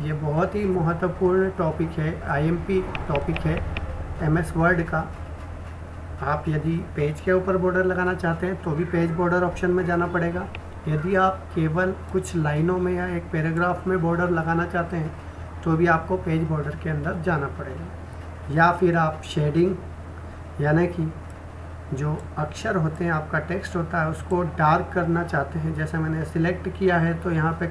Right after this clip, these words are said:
कलर आ गया है, ये शेडिंग बोलते हैं इसे। ऐसी शेडिंग यदि आप पूरे डॉक्यूमेंट में किसी भी जगह पर लगाना चाहते हैं तो पेज बॉर्डर पे जाना पड़ेगा। पेज बॉर्डर पे जैसे ही क्लिक करेंगे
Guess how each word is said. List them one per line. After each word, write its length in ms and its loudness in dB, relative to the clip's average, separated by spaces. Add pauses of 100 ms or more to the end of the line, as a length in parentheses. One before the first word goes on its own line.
(120)
कलर 260 4
आ 100 4
गया 180 -2
है, 180 -2
ये 140 0
शेडिंग 440 4
बोलते 340 -2
हैं 60 -4
इसे। 1400 -10
ऐसी 200 2
शेडिंग 400 8
यदि 220 6
आप 280 2
पूरे 180 2
डॉक्यूमेंट 560 0
में 120 -2 (100)
किसी 260 -4
भी 140 -2
जगह 240 -4
पर 160 -4
लगाना 340 -2
चाहते 340 -2
हैं 160 -4 (600)
तो 100 -2
पेज 280 0
बॉर्डर 240 0
पे 140 -2
जाना 260 0
पड़ेगा। 360 -10 (460)
पेज 160 2
बॉर्डर 260 2
पे 140 0
जैसे 240 0
ही 60 -6
क्लिक 240 -2
करेंगे 320 0